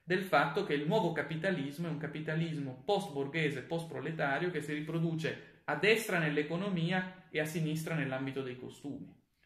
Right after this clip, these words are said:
Ecco, questo è l'elemento pasoliniano di Preve, a mio giudizio, cioè il fatto che Preve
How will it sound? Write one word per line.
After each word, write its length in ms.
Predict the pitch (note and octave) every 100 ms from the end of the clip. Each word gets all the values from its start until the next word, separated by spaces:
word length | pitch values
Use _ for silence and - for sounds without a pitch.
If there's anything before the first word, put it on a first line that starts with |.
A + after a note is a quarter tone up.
| -
Ecco, 220 | E3+ D#3+
questo 240 | - F3+ E3+
è 20 |
l'elemento 580 | C#3 C3+ C#3 D#3 D#3 -
pasoliniano 840 | D3 D3+ D3+ D3 D3+ C#3+ C#3+ C#3+
di 120 | C#3
Preve, 400 | C#3 C#3 C3 B2+
a 40 | B2+
mio 140 | B2+
giudizio, 560 | B2 B2+ - - - -
cioè 160 | -
il 80 | E3+
fatto 300 | E3+ G3+ G3
che 100 | D3+
Preve 720 | C#3 F#3+ E3+ B2 - - -